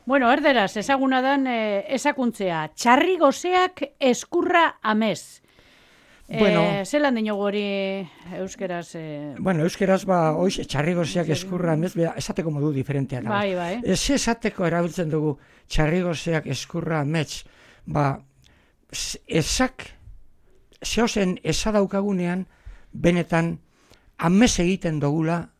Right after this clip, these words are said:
Speaker 2: behar dugun horregaz, ez da, apur bate lehia hori sortzen dala.
Speaker 1: Mm.
Speaker 2: Eta erabiltzen da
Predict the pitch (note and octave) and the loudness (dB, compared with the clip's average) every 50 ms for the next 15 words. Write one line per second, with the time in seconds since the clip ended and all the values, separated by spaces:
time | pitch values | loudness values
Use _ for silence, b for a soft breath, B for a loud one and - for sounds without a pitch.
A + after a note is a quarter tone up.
0 | _ - C3 B2 C3+ D3 D#3 E3+ E3 C3+ C3+ C3+ C#3 D3+ C#3 B2+ B2+ B2 C3+ C3 | _ -10 -2 2 4 4 4 2 2 0 2 2 2 2 0 0 -2 -4 -4 -4
1 | B2 A#2+ G#2+ - C3+ A2 - - - A#2+ G#2+ - C#3+ C#3+ D3 D#3 D3+ - D#3 C#3+ | -6 -8 -10 -10 -10 -10 -10 -10 -10 -10 -8 -6 -4 -2 -2 -2 -2 0 0 -2
2 | C3 b b b b b b b b - D3+ E3 F3+ F3 E3 C#3 C3+ C3 C#3+ C3+ | -2 b b b b b b b b 2 4 4 6 6 4 4 4 4 2 2
3 | - - C3+ C#3 C#3 - - C3 A#2+ A#2 A#2 A2 A2+ A#2 - - - G#3 A3 A#3+ | 2 0 -2 -2 -4 -6 -8 -6 -6 -6 -6 -6 -6 -8 -8 -6 -6 -6 -4 -4
4 | B3+ B3 - C#3 C3+ D3+ D#3 E3+ E3 - F#3 E3 D#3+ E3+ F3 | -2 0 2 2 4 4 4 4 2 0 0 0 2 2 2